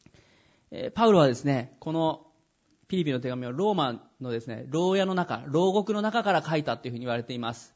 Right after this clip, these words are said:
まあ、いろんな説があるんですけども、いずれにしてもどこかの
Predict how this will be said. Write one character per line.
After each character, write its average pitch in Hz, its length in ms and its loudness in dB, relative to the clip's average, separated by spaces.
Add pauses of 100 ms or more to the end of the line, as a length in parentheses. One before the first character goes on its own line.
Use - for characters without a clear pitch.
ま 139 120 -8
あ、 127 80 -8
い 175 100 0
ろ 175 120 4
ん 180 40 2
な 180 80 4
説 185 260 2
が 147 80 6
あ 143 60 6
る 147 60 4
ん - 20 2
で 135 80 2
す 139 100 -8
け 139 60 0
ど 131 60 0
も、 127 100 0
い 165 120 0
ず 180 60 -4
れ 214 60 4
に 214 60 2
し - 20 -4
て 214 60 -2
も 170 100 2
ど 196 100 4
こ 214 120 6
か 165 160 2
の 160 280 2